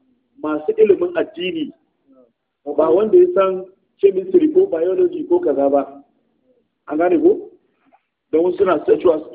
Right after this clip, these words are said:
an dace ilimi duk aka, duka ake nufi. Don haka ne kenan su ne allazina yakhshawna Allah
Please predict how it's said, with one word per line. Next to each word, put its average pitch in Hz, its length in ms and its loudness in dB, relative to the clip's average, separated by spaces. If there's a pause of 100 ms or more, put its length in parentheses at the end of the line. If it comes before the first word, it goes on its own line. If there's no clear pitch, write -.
(140)
an 190 180 -2
dace 190 240 -4
ilimi 160 320 2
duk - 100 2
aka, - 160 -4
duka 170 160 -2
ake 151 200 0
nufi. 139 220 -4 (680)
Don 170 120 2
haka 190 200 2
ne 165 80 -2
kenan 156 260 0
su 190 120 0
ne 175 80 0
allazina 143 400 -4
yakhshawna 143 720 -12
Allah 143 160 -8